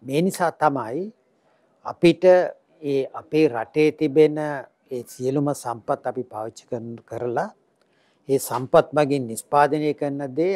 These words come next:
අපි ඇත්තටම කියනවා නව නිෂ්පාදන කියලා කියනවා. දැන්, අ, මුන්දාස කුමාරතුංග කියන ලංකාවේ ඉන්න ශ්‍රේෂ්ඨ ලේඛකයා කිව්වනේ අලුත්, අලුත් දෑ නොන-,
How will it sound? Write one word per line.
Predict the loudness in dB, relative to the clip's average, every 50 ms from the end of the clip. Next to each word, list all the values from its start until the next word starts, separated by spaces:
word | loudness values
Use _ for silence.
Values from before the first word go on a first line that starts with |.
| -2 -4
අපි | -2 -2 -2 -2
ඇත්තටම | -2 -4 _ _ -20 -10 -6 -4 -4 -2 -2 -2 -2
කියනවා | -2 -2 -2
නව | -4 -4 -4 0 4 6 6 6 4
නිෂ්පාදන | 2 -4 -2 _ 4 4 4 4 2 -2 -4
කියලා | -4 -4 -4 -4 -6
කියනවා. | -6 -6 -6 -4
දැන්, | -4 -4 -4 -4 -8 _ _ _ _ _ _ _ _ _ _ _ _ -20
අ, | -20 -20 -20 -20 -20 -20 -20 -20 -20 _ _ _ _ _ _ _ _ _ _ _ _ _ _ -20
මුන්දාස | -20 -14 -6 -2 -2 -2 -2 -4 -6
කුමාරතුංග | -6 -2 2 2 2 2 0 -4 -8 -6 -6 -6 -6 -6 -6
කියන | -6 -6 -4 -4 -4 -4 -4 -6 -6 -6 -6
ලංකාවේ | -8 -8 -8 -6 -4 -4 -4 -4
ඉන්න | -6 -10
ශ්‍රේෂ්ඨ | -12 -12 -12 -12 -12 -14 -14 -16 _ -10 -10 -10 -10 -12 _ _ _ _ _ _ _ _ _ _
ලේඛකයා | -14 -14 -6 -4 -4 -4 -2 -4 -8 -8
කිව්වනේ | -8 -10 -6 -4 -2 -2 -4 -6 -10 -18 -20 _ _ _ _ _ _ _ _ _ _ _ _ _ _ _
අලුත්, | -8 -4 -2 -2 -2 -4 _ _
අලුත් | -8 -6 -4 -6 -6 -8 _ _ -2 0
දෑ | 2 2 2
නොන-, | 0 -2 -8 -8 -4 -2 -2 -2 -2